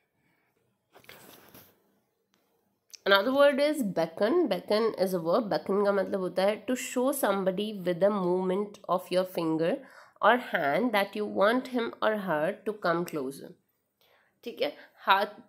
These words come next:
हैंड जेस्चर के through किसी को अपने पास बुलाना या कोई साइन देना या कुछ इशारा करना is what we call beckon। तो जेस्चर या सिग्नल को हम क्या बोलेंगे? Beckon। And these are the synonyms of the word।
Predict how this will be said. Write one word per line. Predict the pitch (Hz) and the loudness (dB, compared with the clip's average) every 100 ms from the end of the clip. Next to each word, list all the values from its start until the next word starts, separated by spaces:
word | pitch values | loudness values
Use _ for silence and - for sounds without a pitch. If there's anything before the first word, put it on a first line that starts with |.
| _ _ | _ _
हैंड | 202 196 202 233 | -4 2 2 2
जेस्चर | 220 220 - 226 | 0 -2 -2 -2
के | 240 | -2
through | 233 240 226 | -2 -4 -6
किसी | 220 208 | -10 -6
को | 196 | -2
अपने | 208 214 | -2 -2
पास | 220 180 160 180 - | -4 -2 -2 -2 -4
बुलाना | 175 165 160 165 160 180 | 0 2 2 -2 -6 -4
या | 180 | -2
कोई | 180 196 | -2 -4
साइन | 202 175 170 170 180 | -2 -2 0 0 -2
देना | 170 165 160 | -2 -2 -2
या | 156 165 | -4 -6
कुछ | 180 170 - - - - - | -6 -8 -10 -16 -20 -20 -10
इशारा | 190 - 185 185 202 | -6 2 2 4 4
करना | 208 175 180 196 - | 2 0 0 -2 -4
is | 180 | -6
what | 175 160 156 165 | -2 -2 -2 -4
we | 165 | -2
call | 185 214 | 0 0
beckon। | 180 151 - - - _ _ _ - | -2 -8 -10 -18 -18 _ _ _ -6
तो | 202 | -4
जेस्चर | 185 185 185 - - 269 | 2 2 2 0 2 2
या | 294 262 | 4 0
सिग्नल | 262 202 175 180 196 | 0 -2 0 0 0
को | 180 | -4
हम | 214 202 | -4 -2
क्या | 208 202 | -2 -2
बोलेंगे? | 180 170 175 226 - - - | -2 -2 -2 -4 -6 -12 -10
Beckon। | 156 151 175 | -6 -4 -2
And | 202 190 185 | -2 0 -2
these | 170 165 | -4 -2
are | 160 151 | -2 -2
the | 175 | -4
synonyms | 170 156 147 156 190 | -4 -4 -4 -6 -6
of | 180 175 | -8 -8
the | 160 | -10
word। | 147 180 | -6 -4